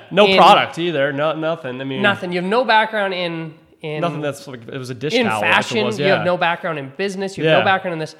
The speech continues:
Speaker 2: We're sitting here wearing
Speaker 1: <laughs>
Speaker 2: Darwin shirts.
Speaker 1: Yeah.
Speaker 2: And there's, you know, probably a, there's, there's at least a couple hundred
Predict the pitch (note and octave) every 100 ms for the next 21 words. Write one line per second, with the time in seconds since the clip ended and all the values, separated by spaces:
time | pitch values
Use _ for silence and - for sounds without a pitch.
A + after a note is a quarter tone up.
0 | _ _ _ - F3+ C#4 C#4 - G#3 G3
1 | F3+ F3 E3 E3 - _ _ _ _ _
2 | E3 F#3 F3+ F3 - - E3 D#3+ D3+ C3+
3 | C#3+ B2 B2+ D#3 F#3 F3+ F#3+ F#3 D#3 -
4 | - - _ _ _ _ E3 D#3+ D3 C3+
5 | C#3 - _ _ _ _ _ - - _
6 | - G#3+ B3+ A3 - G#3 A3 G3+ G#3+ G3+
7 | F#3 A#3 B3+ A#3+ - A3+ G3 E3